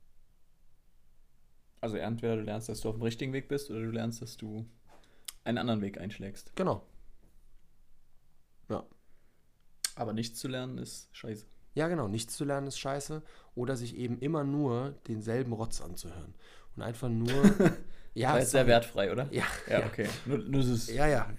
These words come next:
Speaker 1: gerade ver-, richtig verstehe.
Speaker 2: Äh, Rotz ist neutral, oder?
Speaker 1: Genau.
Speaker 2: Ja. Und das
Speaker 1: Ich kann mal kurz gucken.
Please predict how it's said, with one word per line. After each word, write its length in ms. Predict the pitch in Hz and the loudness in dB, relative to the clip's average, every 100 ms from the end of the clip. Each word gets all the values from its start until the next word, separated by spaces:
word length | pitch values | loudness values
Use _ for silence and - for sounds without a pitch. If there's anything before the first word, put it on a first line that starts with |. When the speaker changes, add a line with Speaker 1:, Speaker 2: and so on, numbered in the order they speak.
| 104 | 2
Speaker 1:
gerade 280 | - 117 113 | 6 8 8
ver-, 200 | 113 110 | 6 0
richtig 240 | 113 120 117 | 0 -2 -2
verstehe. 440 | 110 117 117 - - - | -2 0 0 -2 -8 -14
Speaker 2:
Äh, 240 | - - - 92 101 | -16 -16 -16 -12 -8
Rotz 240 | 123 131 | -6 -6
ist 100 | - | -4
neutral, 400 | 180 151 156 123 | -4 -2 -2 -2
oder? 220 | 104 190 - - - | 0 -4 -6 -14 -4
Speaker 1:
Genau. 340 | 180 127 104 - | -2 -2 -4 -6
Speaker 2:
Ja. 180 | - 104 - - - - | -6 -6 -8 -16 -16 -12
Und 280 | - 120 - | -8 -6 -2
das 100 | 120 | -2
Speaker 1:
Ich 40 | 120 | 0
kann 80 | |
mal 100 | 117 | 0
kurz 200 | 113 117 | -2 -6
gucken. 340 | - 143 180 | -8 -6 -6